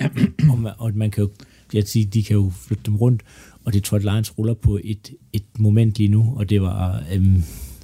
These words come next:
jeg er faktisk, det lyder mærkeligt, når vi, når de er i division sammen, men jeg synes, det var fedt, Lions vandt. Det er fedt, et hold, der aldrig rigtig har haft succes i N F L. For, for mange, mange, mange, mange år siden, øhm, at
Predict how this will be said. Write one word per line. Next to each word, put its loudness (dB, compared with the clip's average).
jeg 0
er 0
faktisk, -4
det -2
lyder 4
mærkeligt, -2
når -2
vi, -2
når 0
de 0
er 2
i 0
division 0
sammen, 0
men 0
jeg 2
synes, 2
det 0
var 0
fedt, -2
Lions -4
vandt. -12
Det -2
er -4
fedt, 2
et -12
hold, -6
der -12
aldrig 0
rigtig -2
har -4
haft -6
succes -2
i 2
N 0
F -4
L. 2
For, 0
for 0
mange, 4
mange, 4
mange, 4
mange 4
år -2
siden, 0
øhm, 6
at -2